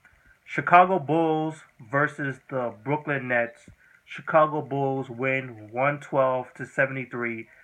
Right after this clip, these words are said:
which secures them a playoff spot. Um, they secured the eighth spot, which I will explain about the seventh spot. Um, it was easy. Actually, it's even, even more easier than,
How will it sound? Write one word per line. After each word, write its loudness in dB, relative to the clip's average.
which -2
secures 0
them 0
a -2
playoff -2
spot. 0
Um, -2
they -4
secured -2
the -4
eighth -4
spot, -2
which -8
I 4
will 0
explain -4
about -4
the -12
seventh -2
spot. -4
Um, -8
it 2
was 4
easy. 2
Actually, 2
it's 2
even, -2
even -2
more 0
easier -2
than, -8